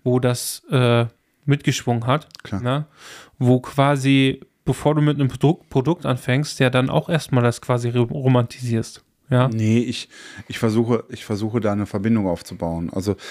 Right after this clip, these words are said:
Speaker 1: Ja.
Speaker 2: ähm, man, man, man redet erstmal so ein bisschen über persönliche Dinge und irgendwas hab ich immer, was ich, wa-, also irgendwas kommt von der Person, was ich sozusagen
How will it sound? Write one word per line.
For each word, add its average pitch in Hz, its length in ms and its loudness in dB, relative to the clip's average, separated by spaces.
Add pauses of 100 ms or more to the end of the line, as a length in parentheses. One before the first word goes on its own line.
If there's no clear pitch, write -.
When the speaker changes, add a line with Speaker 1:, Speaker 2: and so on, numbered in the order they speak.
(240)
Speaker 1:
Ja. 110 320 -2
Speaker 2:
ähm, 104 240 -2
man, 107 260 0
man, 101 220 0
man 104 160 0
redet 117 320 2
erstmal 117 240 -4
so 107 80 -4
ein 110 80 2
bisschen 113 180 -2
über 104 160 0
persönliche 107 500 -2
Dinge 110 220 0
und 95 260 0
irgendwas 127 520 0 (680)
hab 117 240 -6
ich - 260 -4 (140)
immer, 147 340 0
was 113 200 -2
ich, - 320 -10
wa-, 117 220 -2
also 110 200 -2 (300)
irgendwas 156 480 -2
kommt 156 200 -2
von 123 120 0
der 110 100 0
Person, 110 460 0
was 104 160 -4
ich - 180 -12
sozusagen 107 880 -2